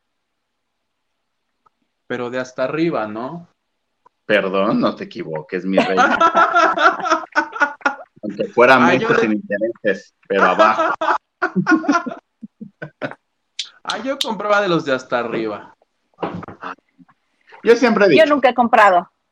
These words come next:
Speaker 3: un boleto.
Speaker 2: Yo tengo años que no compro un boleto. Este, yo, es que mu-, muy, cuando son conciertos como muy importantes, pues, varias personas que sigo en redes o que tenemos contacto mediante estas nuevas, este, formas de comunicación,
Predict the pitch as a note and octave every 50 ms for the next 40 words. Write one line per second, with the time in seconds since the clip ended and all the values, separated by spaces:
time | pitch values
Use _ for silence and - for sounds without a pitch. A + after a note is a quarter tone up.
0 | _ - G#3+ G#3+ G3+ F3 D#3 D#3 B2+ - - - _ _ _ _ _ _ _ _
1 | _ _ _ _ _ _ _ - G#2 A2+ G#2+ - A#2+ A2 G#2+ G#2+ G#2 G2+ A#2 C#3
2 | C#3+ C#3+ - A2 G#2 G#2 - - A2 G#2+ A2+ A2 G#2 G2 F#2 F2+ - - - _
3 | _ _ _ _ _ _ _ _ _ _ _ _ _ _ _ _ _ - F#2+ G2+
4 | G#2+ G#2 - _ _ - G2 F#2+ F#2+ F2+ - - _ - G#2 A2+ - - - A#2+
5 | C3 B2+ C3 D3+ D3+ D3+ D3 - A#2 A2+ A2+ A#2 A#2 A2+ - A#2 A2 G#2+ G2 G2
6 | B2 A#2 A2+ C#3+ C#3 C3 B2+ A#2+ - B2+ B2+ - B2 A2 G2+ F#2+ F#2+ G2 A2 A#2+
7 | A#2+ A2+ - - F2+ F2+ F2+ F2+ A#2 D3+ C4 - - - - _ _ _ _ _
8 | _ _ _ _ _ _ _ _ _ _ _ _ _ - - - - - G#2+ A2
9 | A2 G#2+ A2+ A#2 A2+ - - G#2+ F#2 - - G#2 G2 G2 G2+ G2+ G2+ - - F#2+
10 | G2 - - G#2 G2 F#2+ G#2 G#2 G2+ F#2+ G2+ G2+ F#2+ F#2+ F#2+ F#2+ F#2+ G#2 G2 G2+
11 | - F#2 - - - F2+ F2 F2 E2+ F#2 F#2+ - - G2 F#2+ F#2+ - F#2 F2+ F2+
12 | - - F#2+ G2 F#2 F2+ F2+ F2 F2+ - F#2 F#2 - - - F#2+ F#2 F#2+ G2 -
13 | _ _ _ _ - - - _ _ - - - G2+ G2 F#2+ F#2+ G2 F#2+ F#2+ -
14 | - F#2+ G2 - - F#2+ - - A2 G#2 G2+ G2+ G#2 G2 F#2+ F#2+ F#2+ - F2+ F2
15 | F2 E2 - - E2+ - - F#2+ G#2+ C3+ D#3 -